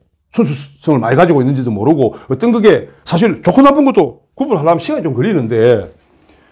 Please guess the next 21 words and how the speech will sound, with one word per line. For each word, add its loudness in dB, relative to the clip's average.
그런 2
정보로서 6
얼마든지 6
활용하고 4
그런 2
데서 -4
얼마든지 2
돕겠다. -2
그러고 4
우리, 0
우리는 0
어느, 2
어느 4
정도의 6
순수성을 2
담보하는 2
그런, -2
그런 2
개들을 -2
보호하는 4
거는 -4